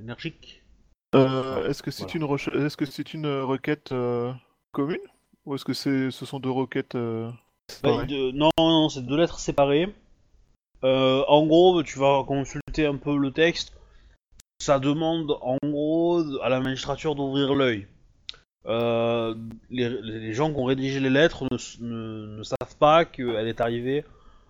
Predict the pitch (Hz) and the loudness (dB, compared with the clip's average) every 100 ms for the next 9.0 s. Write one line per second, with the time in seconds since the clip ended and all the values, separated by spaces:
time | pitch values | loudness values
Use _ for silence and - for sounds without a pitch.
0 | _ 104 107 104 101 101 101 98 98 107 | _ -4 -2 -2 -4 -4 -6 -6 -8 -6
1 | 113 120 117 123 120 110 - _ _ _ | -6 -6 -4 -4 -4 -8 -14 _ _ _
2 | _ _ _ - 113 107 - - 120 123 | _ _ _ -10 -10 -10 -18 -8 2 4
3 | 131 - - _ - - 127 127 123 151 | 4 2 -10 _ -16 -4 2 2 4 2
4 | 165 - 139 131 123 165 175 175 - 151 | 2 0 0 0 0 0 4 2 4 2
5 | 151 139 135 123 131 131 143 165 139 139 | 4 4 2 0 0 2 0 -2 2 2
6 | 151 - - 139 135 135 123 127 143 151 | 2 -4 -12 -6 0 0 2 2 2 2
7 | - - - 131 135 120 - 117 127 135 | -2 -14 -10 -4 -2 -2 -2 -4 -2 2
8 | 139 147 - - - 117 110 123 127 113 | 2 2 -2 -6 0 0 0 -4 -4 -6